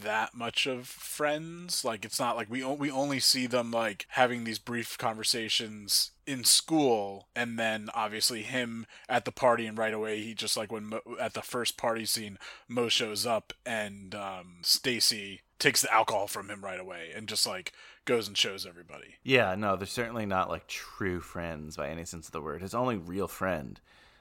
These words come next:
Speaker 2: is Zeke. But they're kinda, you know, they're acquaintances. They know each other. It's not like they don't not talk to each other or anything. And we start to get, I, I guess, like,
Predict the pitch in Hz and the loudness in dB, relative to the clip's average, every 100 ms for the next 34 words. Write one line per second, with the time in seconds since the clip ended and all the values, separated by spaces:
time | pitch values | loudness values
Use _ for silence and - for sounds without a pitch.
0 | _ 104 90 98 110 - - - _ 294 | _ -2 0 0 0 -4 -14 -18 _ 4
1 | 392 - 277 240 247 214 220 214 208 175 | 6 10 10 10 6 6 6 6 4 2
2 | 165 156 151 190 170 151 139 - 131 131 | 2 -4 2 2 4 4 4 4 6 4
3 | 123 151 135 131 123 113 - - 117 117 | 4 2 2 2 4 2 0 -10 -2 2
4 | 90 - - 98 92 - 78 76 87 80 | 2 -2 2 4 4 -2 -8 -8 -10 -8
5 | 76 67 57 53 76 57 60 - - - | -8 -8 -10 -12 -12 -12 -14 -20 -20 -20
6 | - _ _ 139 143 127 - _ - - | -20 _ _ 4 4 0 -12 _ -20 -20
7 | - 143 156 135 - 175 175 170 120 120 | -14 -2 0 4 6 6 6 -2 2 6
8 | 113 98 - _ _ _ - - - - | 6 6 -2 _ _ _ -20 -20 -16 -8
9 | - - 92 82 - 76 76 - | -6 -4 -4 -4 -6 -6 -6 -10